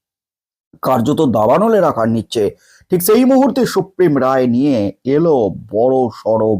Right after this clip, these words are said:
বার্তা। রাজ্যের সরকারি কর্মচারীরা ডিএ মামলায় বড়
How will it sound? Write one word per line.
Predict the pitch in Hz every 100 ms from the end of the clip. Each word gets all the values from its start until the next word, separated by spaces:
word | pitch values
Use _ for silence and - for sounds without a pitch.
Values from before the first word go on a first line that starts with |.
| -
বার্তা। | 104 - 110 123 85 - _ - _ _ _ _ _ _ _ -
রাজ্যের | 147 156 269 254
সরকারি | - 170 170 196 196
কর্মচারীরা | 160 147 180 180 160 170 175 135 101
ডিএ | - 131 156
মামলায় | 160 160 160 147 104
বড় | 95 110